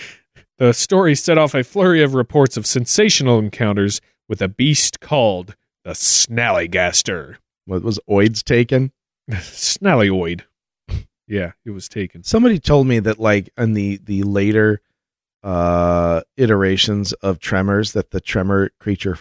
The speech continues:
Speaker 2: could fly.
Speaker 1: They, they did it all. They, they walked, uh, they flew. Yeah, like, they really went, went off the rails, <laughs> old sci-fi.
Speaker 2: S M H, bro. <laughs>
Speaker 1: The first alleged report of the Snallygaster came from a man named James Harding,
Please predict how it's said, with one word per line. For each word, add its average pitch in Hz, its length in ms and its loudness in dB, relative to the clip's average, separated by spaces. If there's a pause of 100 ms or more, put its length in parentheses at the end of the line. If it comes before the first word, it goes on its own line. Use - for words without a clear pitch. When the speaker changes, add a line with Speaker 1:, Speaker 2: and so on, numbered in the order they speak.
(120)
Speaker 2:
could 76 160 -12
fly. 78 640 -10 (100)
Speaker 1:
They, 127 160 2
they 131 220 0
did 127 220 0
it 113 140 4
all. 101 380 2 (360)
They, 101 500 -2
they 110 220 -4
walked, 113 580 0 (460)
uh, 98 260 -6
they 92 160 -8
flew. 123 680 0 (240)
Yeah, 85 300 -10 (120)
like, 90 200 -12 (260)
they 113 160 -2
really 135 260 4
went, 123 260 2
went 123 200 2
off 113 140 2
the 101 100 -10
rails, 101 600 0
<laughs> - 60 -20
old 98 180 -4
sci-fi. 92 680 -6
Speaker 2:
S 113 280 2
M 123 180 4
H, 95 340 0
bro. 92 400 2
<laughs> - 60 -8 (680)
Speaker 1:
The 113 40 -12
first - 360 0
alleged 160 420 2
report 131 400 2
of 113 80 0
the 110 80 -4
Snallygaster 107 960 -2
came 123 240 2
from 120 160 -2
a 110 80 0
man 127 320 2
named 95 280 0
James 175 360 4
Harding, 92 500 -2